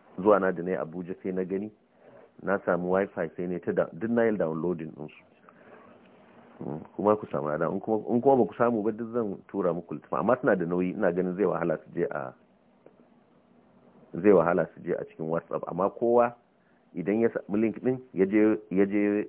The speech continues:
website ɗin, sai ya yi downloading ɗinsu da kansa. In ya samu data, in ya samu yar data ta one giga haka, zai iya downloading ɗinsu kusan gabaki ɗaya.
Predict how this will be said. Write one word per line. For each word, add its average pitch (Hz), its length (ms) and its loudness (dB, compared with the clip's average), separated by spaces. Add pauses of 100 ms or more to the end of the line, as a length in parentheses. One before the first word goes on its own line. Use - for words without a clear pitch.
website 104 580 2
ɗin, 135 140 -4 (1400)
sai 110 80 4
ya 110 80 6
yi 95 60 6
downloading 85 560 0
ɗinsu - 260 -12
da - 100 -12
kansa. - 360 -10 (840)
In 87 100 -8
ya 90 160 -4
samu 90 460 -6 (240)
data, 90 420 2 (960)
in 92 100 -6
ya 98 140 -4
samu 80 160 -2
yar 90 160 -2
data 90 340 -2
ta - 160 -8
one 92 220 -2
giga 98 400 0
haka, 104 280 -12 (340)
zai 107 100 0
iya 87 180 2
downloading 78 520 0 (100)
ɗinsu 80 240 -8
kusan 85 280 -2
gabaki 73 420 -2
ɗaya. 82 220 0